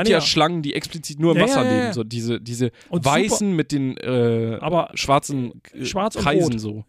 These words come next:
Speaker 1: Ja, die haben so schwarz und
Speaker 2: Ja, aber
Speaker 1: rote
Speaker 2: die haben so
Speaker 1: Ringe.
Speaker 2: Kreise, ne?
Speaker 1: Mhm.
Speaker 2: So Ringe, ja, ja. Übelst eklig. Und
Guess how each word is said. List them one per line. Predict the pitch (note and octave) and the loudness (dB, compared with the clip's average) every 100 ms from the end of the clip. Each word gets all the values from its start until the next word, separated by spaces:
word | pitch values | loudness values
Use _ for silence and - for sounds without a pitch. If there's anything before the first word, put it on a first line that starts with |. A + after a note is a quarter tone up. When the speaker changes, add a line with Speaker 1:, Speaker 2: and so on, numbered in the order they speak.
| - | -4
Speaker 1:
Ja, | F3 | -2
die | D#3 | -2
haben | D3+ D3 | -6 -8
so | D3 | -10
schwarz | - E3 F#3+ | -6 -6 -6
und | F3+ | -2
Speaker 2:
Ja, | C3+ | 0
aber | D#3+ | 2
Speaker 1:
rote | D3 | 2
Speaker 2:
die | |
haben | D3 | 0
so | F#3 | 0
Speaker 1:
Ringe. | F3 | 2
Speaker 2:
Kreise, | D#3+ E3+ B2+ A2 | 4 4 2 -2
ne? | A#2 | -2
Speaker 1:
Mhm. | F3 G3 | -2 -2
Speaker 2:
So | F#3 | -2
Ringe, | A#2+ D#3+ A#2 | -2 0 0
ja, | A2+ A2+ | -2 -2
ja. | A2+ A2 _ _ _ | -4 -8 _ _ _
Übelst | - G3+ G3 - | 2 4 2 -4
eklig. | D#3+ F3 F3+ D#3+ | -6 -6 -6 0
Und | F3 G3+ A3 | 0 2 -4